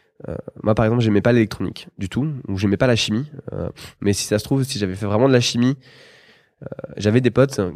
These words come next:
dans d'autres classes qui me disaient qu'ils avaient des profs de chimie qui étaient géniaux. Euh, alors, c'est pas des mecs qui fabriquaient des drogues ou quoi que ce soit, mais c'est des mecs qui, voilà, qui, qui pouvaient faire des trucs de dingue, euh,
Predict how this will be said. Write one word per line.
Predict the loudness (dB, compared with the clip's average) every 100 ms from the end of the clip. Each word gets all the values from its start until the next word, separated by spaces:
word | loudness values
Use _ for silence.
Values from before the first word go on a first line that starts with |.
| -8
dans | -2 0
d'autres | 2
classes | 0 0
qui |
me | 0
disaient | 0
qu'ils | 0
avaient | 0
des | 0
profs | -2
de | -2 -2 -2
chimie | -4 -2 -2
qui | -2
étaient | -2
géniaux. | 2 4 6 8 8
Euh, | 6 4 -2 -8 -20 -20 -20 -20 -20 _ -14
alors, | -12 -12 -14
c'est | -18 -2
pas | 0
des | 2
mecs | 0
qui | -2
fabriquaient | -2 -2 2
des | 2
drogues | 4 4
ou | 2
quoi | 0
que | -2
ce |
soit, | 2 2
mais | 2
c'est | 0
des | 0
mecs | 0
qui, | 2
voilà, | 2 2
qui, | -4 -8
qui | -8
pouvaient | -8 -2 0
faire | 2
des | 2
trucs | 0
de | 0
dingue, | 2 2 2
euh, | -2 -6